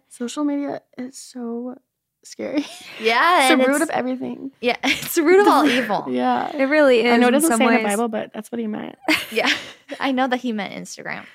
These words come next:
Speaker 1: <laughs>
Speaker 2: Um,
Speaker 3: It's true. It's really crazy.
Speaker 2: Yeah, it is crazy.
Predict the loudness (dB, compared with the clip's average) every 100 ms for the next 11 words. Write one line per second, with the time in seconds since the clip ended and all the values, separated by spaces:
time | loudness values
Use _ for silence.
0 | _ -4 0 2 2 2 4 2 2 2
1 | 2 2 -2 -8 -14 -6 2 2 2 -2
2 | -2 -2 -2 -4 -4 -4 -8 0 0 2
3 | -2 -4 -8 -8 -8 -8 -10